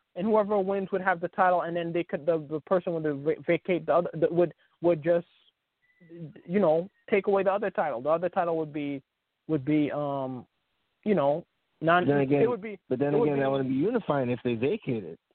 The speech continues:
Speaker 1: That's what I'm saying. But that's what you said.
Speaker 2: No, I'm, no, I'm saying that it'd be title for title, but you, after that, the person has the option of vacating the title that they won. So let's say if, because Roman Reigns'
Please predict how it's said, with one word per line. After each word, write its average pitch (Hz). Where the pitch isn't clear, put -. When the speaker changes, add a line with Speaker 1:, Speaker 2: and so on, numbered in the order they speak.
Speaker 1:
That's 247
what 262
I'm 247
saying. 180
But 196
that's 226
what 254
you 392
said. 135
Speaker 2:
No, 175
I'm, 156
no, 208
I'm 170
saying 208
that 160
it'd 180
be 190
title 196
for 180
title, 190
but 147
you, 160
after 175
that, 180
the 147
person 190
has 151
the 156
option 151
of 127
vacating 143
the 135
title 139
that 135
they 139
won. 202
So 147
let's 165
say 156
if, 135
because 180
Roman 208
Reigns' 190